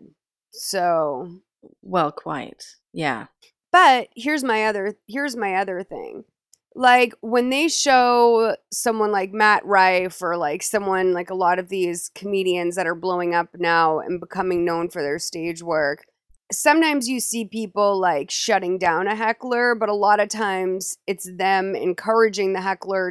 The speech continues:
Speaker 1: to say something that they can, like, then build off of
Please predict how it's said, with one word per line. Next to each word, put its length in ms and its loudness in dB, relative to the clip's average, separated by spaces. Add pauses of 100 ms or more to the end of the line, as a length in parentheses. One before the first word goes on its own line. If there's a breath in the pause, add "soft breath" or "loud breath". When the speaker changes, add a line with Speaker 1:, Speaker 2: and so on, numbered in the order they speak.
Speaker 1:
to 160 -6
say 720 -2 (600)
something 640 2
that 200 -2
they 160 0
can, 240 -2
like, 420 -4
then 440 0
build 300 0
off 280 4
of 260 -2